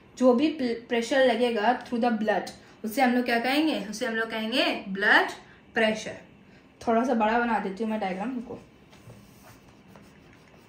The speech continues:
तो अगर ये देखो, ये walls of artery है, इसमें blood फ्लो हो रहा है, ठीक है। ये जो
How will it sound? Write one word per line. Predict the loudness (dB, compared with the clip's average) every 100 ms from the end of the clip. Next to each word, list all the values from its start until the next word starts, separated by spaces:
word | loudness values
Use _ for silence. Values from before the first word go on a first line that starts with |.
| -20 -8 -6 -6 -10 -4
तो | 2
अगर | 2 2
ये | 2
देखो, | 0 -4 -12 -18 -20 -12
ये | -4 2
walls | 4 2 2
of | 2 6
artery | 4 4 0 2
है, | 0
इसमें | -2 -2 2 2
blood | 8 6 6 -4
फ्लो | -4
हो | -2
रहा | -2
है, | -4
ठीक | -4
है। | -4 -6 -16 -20 -20 -20 -4
ये | 2 4 6 4
जो | 4